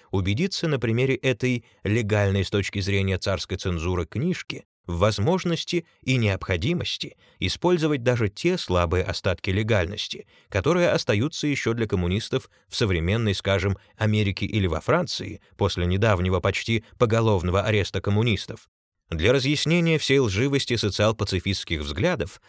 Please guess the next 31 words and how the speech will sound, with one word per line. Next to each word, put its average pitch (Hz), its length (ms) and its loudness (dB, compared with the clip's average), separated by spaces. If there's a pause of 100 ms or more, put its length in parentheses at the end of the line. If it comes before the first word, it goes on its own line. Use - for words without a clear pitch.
(100)
и 104 100 -2
надежд 104 540 0
на 113 80 0
мировую 92 460 2
демократию. 82 760 -2 (500)
А 98 100 4
самые 110 420 2
необходимые 104 640 0
дополнения 101 720 2
к - 80 -2
этой 101 200 2
подцензурной 95 760 -2
книжке - 520 -6 (240)
я 107 200 0
попытаюсь 147 560 -2
дать 113 260 -2
в 107 80 -4
настоящем 92 680 0
предисловии. 85 800 -4 (1080)
В - 80 -20
книжке 208 440 0
доказано, 127 600 2
что 98 240 -2
война 107 320 2
тысяча 104 380 -2
девятьсот 87 360 -2
четырнадцатого, 90 760 -2 (140)
тысяча 101 320 -2
девятьсот 82 340 -2
восемнадцатых 87 680 0
годов 87 480 -2